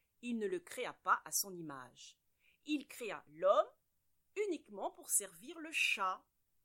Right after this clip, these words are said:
Au chat, il donna l'indolence, la paresse, la vivacité d'esprit, l'intelligence et un certain goût pour la sieste.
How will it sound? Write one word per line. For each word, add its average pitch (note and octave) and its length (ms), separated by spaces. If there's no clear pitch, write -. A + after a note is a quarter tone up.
Au E3+ 100
chat, A3 420
il G3+ 180
donna F3 600
l'indolence, D#3+ 1120
la C#3+ 140
paresse, D3+ 960
la G3+ 180
vivacité C#4 720
d'esprit, G3 720
l'intelligence A3 1160
et D3+ 80
un E3+ 80
certain G3 460
goût G3 260
pour F#3 200
la D#3+ 100
sieste. - 680